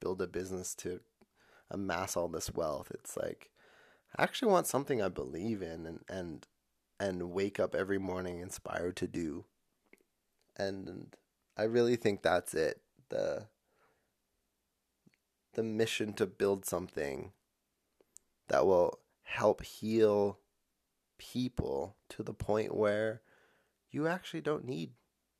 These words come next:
my products anymore. Like, that would be fucking amazing. Even,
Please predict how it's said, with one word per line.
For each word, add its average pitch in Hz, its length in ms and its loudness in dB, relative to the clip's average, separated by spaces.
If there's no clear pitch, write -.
my 92 160 -6
products 92 480 -2
anymore. 95 540 -12
Like, - 180 -16
that 156 200 6
would 180 100 4
be 139 100 -2
fucking - 420 -6
amazing. 92 640 -6
Even, 120 480 4